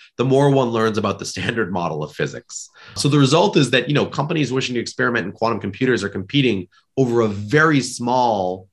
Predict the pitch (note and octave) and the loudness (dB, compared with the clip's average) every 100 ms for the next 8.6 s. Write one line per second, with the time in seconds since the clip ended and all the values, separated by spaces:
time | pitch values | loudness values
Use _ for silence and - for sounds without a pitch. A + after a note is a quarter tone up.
0 | _ _ A#2+ A2+ G#2 F#2+ F#2+ - G#2 G#2 | _ _ -2 0 -2 -4 -4 -4 -4 -4
1 | F2+ - D#2+ C#2 C#2+ _ _ - - C3 | -6 -8 -8 -8 -12 _ _ -20 -4 -2
2 | D3 B3+ - D3 - G3 G#3 - - A#2 | -2 -4 -2 -2 0 2 2 0 0 0
3 | G#2+ - C#3 B2+ A2+ G2+ G#2+ - D2+ D2 | 0 2 2 2 2 0 -2 -4 -8 -12
4 | _ F2+ F#2+ A#2+ A#2+ - E2+ D#2+ G2 A2+ | _ -4 -2 -2 -2 -2 -4 -4 -4 -4
5 | A2 F#2+ F2 D#2 D2 - _ _ - A#2+ | -2 -2 -2 -2 -4 -10 _ _ 0 0
6 | C#3+ D#3 C#3 G#2+ - - A#2+ C3+ C#3+ B2 | 2 -2 -2 -4 -4 -6 -4 2 4 2
7 | A2+ A2+ G#2+ A2+ A2 G2+ F#2+ G2 G2 F#2+ | 0 -6 -4 -2 -2 -2 -4 -4 -2 -2
8 | F2+ - F#2 E2 D2 | -4 -4 -4 -4 -6